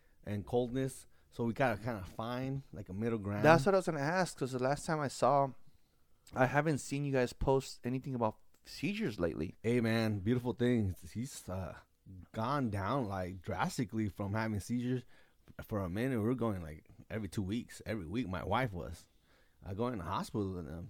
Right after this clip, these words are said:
Speaker 1: It just kept happening so often. This is genetic. So it's, there's really not too much until, like, a year or two, uh, I wanna say, like, nineteen ninety-nine, no, t-,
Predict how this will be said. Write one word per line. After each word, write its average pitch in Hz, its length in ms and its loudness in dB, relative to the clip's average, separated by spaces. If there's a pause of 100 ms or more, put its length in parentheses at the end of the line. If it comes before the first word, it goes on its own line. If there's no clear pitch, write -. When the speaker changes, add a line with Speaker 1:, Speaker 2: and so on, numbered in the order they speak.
(140)
Speaker 1:
It 90 140 -10
just 92 320 -8
kept 123 240 0
happening 110 340 0
so 117 540 0 (320)
often. 123 380 -4
This 104 120 0
is 98 100 -2
genetic. 101 640 -2 (380)
So 110 160 0
it's, 92 100 -2
there's 98 240 -2
really 123 260 0
not 107 340 -4
too 143 180 -2
much 135 360 0
until, 104 520 -2 (520)
like, 101 160 -4
a 101 60 -2
year 117 240 2
or 143 60 2
two, 143 640 0
uh, 101 40 -4
I 90 480 -6 (380)
wanna 113 180 -4
say, 110 120 -4
like, 92 160 -8
nineteen 107 300 -4
ninety-nine, 95 520 -6
no, 95 160 -6
t-, - 160 -18